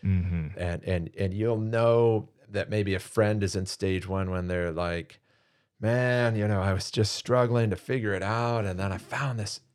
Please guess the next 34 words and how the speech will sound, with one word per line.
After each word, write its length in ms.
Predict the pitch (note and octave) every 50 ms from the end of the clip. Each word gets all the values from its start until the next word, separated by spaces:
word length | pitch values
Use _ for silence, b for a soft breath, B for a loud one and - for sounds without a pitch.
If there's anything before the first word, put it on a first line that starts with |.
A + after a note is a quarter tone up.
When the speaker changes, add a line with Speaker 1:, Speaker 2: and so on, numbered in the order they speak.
| _ -
Speaker 2:
I 80 | G#2 G2+
found 280 | - - C3+ C3+ B2
this 140 | A2 G2 - -
author 360 | C3 B2+ A#2+ A2 - A2 A2
and 140 | G#2 F#2+ F#2
they, 300 | F#2 F2+ - - G2+ -
everything 420 | - D#3 D3+ D3+ C#3+ C#3 C#3 C3+ B2+
they, 100 | A2 G#2
wri-, 240 | G2 F#2 G#2+ - -
you 100 | B2+ A2+
know, 100 | G#2 F#2
I'm 140 | F#2+ F#2+ G#2
reading 280 | B2 D3 C3+ A#2+ A2+
everything 380 | B2+ D#3 F3 E3+ - - C3 C3+
they've 160 | B2 A#2 G#2
wrote, 220 | G#2 A2 A2 G#2+ -
written 240 | - B2 A2+ - A2
and 140 | G#2+ G2+ G2+
I, 180 | G2 F#2 E2 b b b b b b b b
I 80 | F2+
love 300 | G2 G#2+ B2+ C#3 D3 C#3+
it. 100 | C#3+ C3+
It's 200 | A#2+ G2+ - -
helping 300 | - C3+ C3 - C3 A#2
me 80 | A2 F#2+
so 300 | - - - - - D3+
much. 240 | C#3 C3 C3+ A#2 A#2
I 60 | G2
feel 180 | - - A#2+
so 180 | G#2 - - B2
much 180 | B2+ A#2 - -
closer 320 | - B2+ A#2+ G2+ - A2+
to 100 | A2 G#2+
God," 480 | G#2 G#2+ G#2+ G#2+ G#2+ G#2+ G#2 G2 F#2